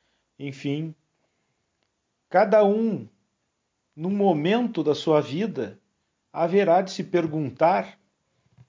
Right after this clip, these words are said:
que que tá fazendo aqui? O que que eu vim fazer aqui? Qual o sentido da minha encarnação?" Mais adiante, todas essas constatações, aos poucos a gente vai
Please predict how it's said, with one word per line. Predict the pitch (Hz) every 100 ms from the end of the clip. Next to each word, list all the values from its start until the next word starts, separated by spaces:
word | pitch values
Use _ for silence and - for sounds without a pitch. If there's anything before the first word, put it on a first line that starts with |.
| _
que | 202
que | 202
tá | 180
fazendo | - 147 135 120
aqui? | - 95 - _ _ _ _ _ _ _
O | -
que | 208
que | 196
eu |
vim | 156 156
fazer | 151 127 127
aqui? | - - _ _ _ _ _ _ -
Qual | 208
o | 214
sentido | 214 190 - 196 190
da | 170
minha | 156 151
encarnação?" | 143 127 120 - 104 104 _ _ _ _ _ _ _ _ _ _ _ _ _ _ _ _ _ _ _ _ _ _ _
Mais | 160 202
adiante, | 226 147 185 254 -
todas | 170 175 160
essas | 165 165 147 117 - - _ _ _
constatações, | 147 143 - 135 - 113 - 147 202 185 - _ _ _ - _ _ _ _ _ _ _
aos | 117 -
poucos | _ 156 196 196 170
a | 165
gente | 165 160
vai | 156 151 160